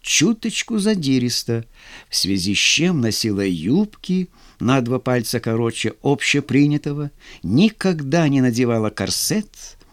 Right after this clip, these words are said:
и презирала входившие в моду чёрные чулки. «Уж очень вы самостоятельная»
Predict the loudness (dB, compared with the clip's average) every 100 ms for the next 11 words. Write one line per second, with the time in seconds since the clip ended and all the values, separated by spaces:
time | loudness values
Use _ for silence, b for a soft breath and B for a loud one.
0 | b _ 4 4 4 2 0 0 -2 -6
1 | -14 -12 -10 -6 0 0 0 -2 -2 0
2 | 0 0 -2 -6 -6 -4 -2 -2 -2 -4
3 | -6 -10 -10 -12 -14 -14 _ _ _ -20
4 | -20 -20 -20 _ -20 -20 -12 -4 -2 0
5 | -4 -4 0 0 0 0 2 2 0 -2
6 | -2 0 0 0 0 2 0 -2 -2 -2
7 | -2 -4 -10 -14